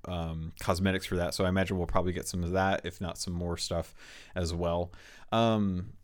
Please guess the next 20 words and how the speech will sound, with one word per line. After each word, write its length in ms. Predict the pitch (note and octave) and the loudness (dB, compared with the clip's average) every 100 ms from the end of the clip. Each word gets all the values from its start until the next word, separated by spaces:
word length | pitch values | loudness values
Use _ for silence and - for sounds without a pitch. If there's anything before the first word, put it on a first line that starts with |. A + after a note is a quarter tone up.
| - - - - | -20 -20 -20 0
it's, 540 | C#3 C#3 - - - - | 2 2 0 0 -2 -4
<sighs> 40 | - - - - - - | -6 -4 -6 -6 -8 -6
I, 380 | A#2+ C#3 C#3 B2 - _ | 0 2 2 0 -6 _
I, 100 | C3+ - - | -10 -10 -12
it's 140 | C3 - | -6 -2
hard 200 | D#3 F#3+ | 2 2
to 60 | E3+ | 4
know 320 | B2+ C#3 D#3+ | 4 6 4
if 220 | B2+ A2+ | 2 2
this 180 | C#3 C3+ | 2 2
is 160 | C#3+ - | 0 0
going 240 | C#3 C3+ | 0 0
to 80 | A#2 | 0
be, 220 | B2+ B2+ | -2 0
like, 220 | A2 G2 | 0 0
Joe 220 | - D#3+ | 2 2
talked 400 | D3+ - A2+ G#2 | 2 0 0 0
about 320 | F#2 E2+ E2 E2+ | 0 0 0 0
this 220 | F2+ - | 0 0
being 440 | F#2+ F#2 F2+ F2 | 2 2 2 0